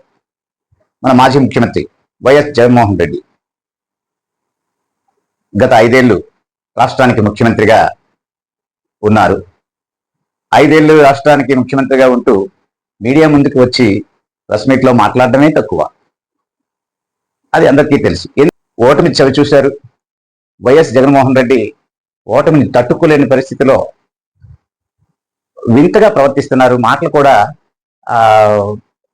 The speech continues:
ఆ స్క్రిప్టో లేకపోతే అతని సొంత మాటలో తెలియదు కానీ, ఆ స్క్రిప్ట్ ఎవరు రాసిస్తున్నారో కానీ, ఆ, అలాంటి మాటలు. ప్రజలు ఆయన ప్రెస్ మీట్ వింటే నవ్వుకుంటున్నారు.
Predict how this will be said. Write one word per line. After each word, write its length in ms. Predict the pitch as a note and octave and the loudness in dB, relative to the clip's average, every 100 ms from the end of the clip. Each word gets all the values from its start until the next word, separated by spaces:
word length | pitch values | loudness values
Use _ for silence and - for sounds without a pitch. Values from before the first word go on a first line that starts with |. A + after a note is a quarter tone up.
| - | -10
ఆ 100 | A2 | -10
స్క్రిప్టో 560 | - - D#3 D3+ D3 D#3 | -4 -2 -2 0 2 2
లేకపోతే 460 | C#3 - C3+ C3+ | 0 -2 -2 0
అతని 260 | A#2+ C3 B2 | 0 0 -2
సొంత 240 | B2+ B2+ | -2 -2
మాటలో 380 | D3+ C3 - B2+ | 0 0 0 -2
తెలియదు 340 | D3 C#3 D3 | -2 0 0
కానీ, 180 | D3 D#3 | 2 0
ఆ 60 | D3 | 0
స్క్రిప్ట్ 260 | - D3 | -4 -2
ఎవరు 200 | D#3+ C#3+ | 0 2
రాసిస్తున్నారో 560 | C#3+ C#3 C#3 C3 C3+ C3 | 2 0 -2 -2 0 0
కానీ, 340 | A#2 B2 A#2+ G#2 _ _ _ _ - | -2 -4 -8 -12 _ _ _ _ -4
ఆ, 60 | A2+ A#2 A#2 A2 - | 0 2 2 2 -2
అలాంటి 240 | D3+ G#3 G#3+ | -2 -2 -2
మాటలు. 380 | C#3 A#2+ G2+ - _ _ _ _ _ _ _ _ _ _ _ _ _ _ _ _ _ - | -2 -4 -8 -14 _ _ _ _ _ _ _ _ _ _ _ _ _ _ _ _ _ -4
ప్రజలు 540 | A2+ G3 E3 A#2+ - _ _ _ G#2 | -2 2 2 2 -2 _ _ _ -4
ఆయన 200 | B2+ B2 | -2 0
ప్రెస్ 320 | B2 A#2+ - | -2 -2 0
మీట్ 180 | G3+ D3+ | 0 2
వింటే 540 | C3+ C#3 B2 A#2+ - _ _ | 0 2 2 0 -4 _ _
నవ్వుకుంటున్నారు. 640 | G#2+ C#3 - D#3 F#2+ - | -8 -6 -6 -8 -8 -18